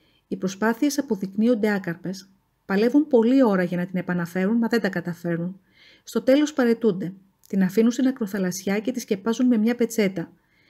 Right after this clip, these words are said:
Επιστρέφω στην ξαπλώστρα μου. Καθώς περπατάω, ακούω τα σχόλια. «Εμείς τη γλωσσοφάγαμε τη γυναίκα. Μα τι περιποιημένη ερχόταν κάθε μέρα.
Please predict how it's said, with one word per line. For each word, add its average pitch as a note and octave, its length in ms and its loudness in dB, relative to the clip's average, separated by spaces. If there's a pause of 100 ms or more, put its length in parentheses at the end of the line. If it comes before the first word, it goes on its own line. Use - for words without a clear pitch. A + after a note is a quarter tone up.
(200)
Επιστρέφω G3+ 520 -2
στην C4+ 120 -4
ξαπλώστρα G#3+ 560 -2
μου. E3+ 220 -6 (200)
Καθώς G#3 340 -4
περπατάω, G#3 760 -2
ακούω F#3+ 340 0
τα A3 120 -6
σχόλια. F3+ 580 -4 (1500)
«Εμείς F#3 360 2
τη D4+ 100 4
γλωσσοφάγαμε F#3+ 640 0
τη F#3+ 100 0
γυναίκα. F3+ 540 0 (360)
Μα F3 280 -8
τι A#3 120 -6
περιποιημένη G3+ 880 0
ερχόταν G3 440 -4
κάθε G#3 320 -8
μέρα. F3 460 -4